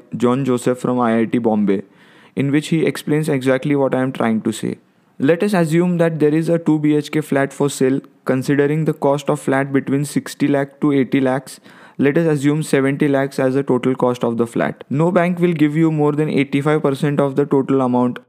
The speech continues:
which does not include local taxes for certain banks. Let us consider you take a loan for twenty years. Here is the calculation. Base payment of fifteen percent, which is equal to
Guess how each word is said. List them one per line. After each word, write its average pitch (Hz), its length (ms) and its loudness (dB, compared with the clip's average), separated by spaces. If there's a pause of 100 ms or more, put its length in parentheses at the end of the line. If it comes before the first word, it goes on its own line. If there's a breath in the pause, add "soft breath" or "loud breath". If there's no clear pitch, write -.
which 143 240 0
does 135 180 2
not 143 200 0
include 139 580 -2
local 131 400 0
taxes 131 400 -2
for 131 180 -2
certain 123 480 -2
banks. 117 380 -2
Let 117 180 -2
us 135 140 -2
consider 127 460 -2
you 131 120 2
take 127 240 -4
a 131 40 0
loan 127 240 0
for 131 160 -2
twenty 117 340 0
years. 98 340 -4 (220)
Here 165 180 2
is 175 100 0
the 180 100 2
calculation. 113 760 0 (540 soft breath)
Base 156 280 0
payment 185 360 0
of 190 100 0
fifteen 175 440 -2
percent, 156 420 0
which 143 180 0
is 156 160 0
equal 147 380 0
to 165 120 2